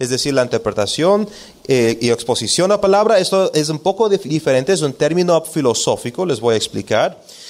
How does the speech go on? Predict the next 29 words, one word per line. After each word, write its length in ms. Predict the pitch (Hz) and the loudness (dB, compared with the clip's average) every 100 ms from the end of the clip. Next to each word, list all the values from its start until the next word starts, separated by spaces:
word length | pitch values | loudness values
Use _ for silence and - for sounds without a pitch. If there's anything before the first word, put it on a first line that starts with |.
| - | -4
Y 60 | 180 | 0
luego 400 | 185 247 262 247 | 2 4 4 2
ejemplos 680 | 196 - - 247 254 240 220 | 0 -4 0 0 0 0 0
de 100 | 190 | 0
cosmovisiones. 920 | 185 180 170 170 - 220 202 92 - | 0 0 -2 -2 0 0 0 -2 -6
Voy 140 | 135 | 0
a 80 | 160 | 2
dar 160 | 185 208 | 4 4
algunos 300 | 202 214 190 | 2 2 0
ejemplos 680 | 190 196 226 220 175 135 - - - | -2 -2 -2 0 0 0 -2 -12 -8
de 80 | 165 | -4
cosmovisiones 680 | 165 175 165 - 202 185 156 | -2 0 0 0 2 2 0
y 60 | |
cómo 280 | 151 165 165 | 0 2 2
deconstruirlos. 1500 | 135 165 175 175 165 147 139 180 233 160 113 101 110 - - _ _ _ _ _ _ - - - | 2 -2 0 -2 -2 0 2 4 2 2 0 0 -4 -6 -8 _ _ _ _ _ _ -20 -18 -4
Y 160 | 170 | -2
seguido 800 | 165 170 147 233 285 175 120 117 - - - - | 2 0 2 0 2 2 2 0 -8 -20 -16 -2
por 140 | 175 | 2
un 160 | 160 160 | 2 2
entendimiento 840 | 151 156 147 135 143 208 214 196 | 0 0 0 -2 0 0 2 0
bíblico 640 | 160 208 214 175 - 123 | 0 -2 0 -4 0 0
en 80 | 123 | 2
cuanto 400 | 120 147 147 151 | 0 -2 -2 0
a 80 | 139 | 0
la 100 | 127 | 0
supresión 960 | 120 131 143 120 104 - 185 190 190 170 | -2 -6 -2 -2 -2 -4 2 2 2 0
de 140 | 160 | 2
la 160 | 151 135 | 2 2
verdad, 580 | 131 123 143 117 104 | 0 2 2 2 0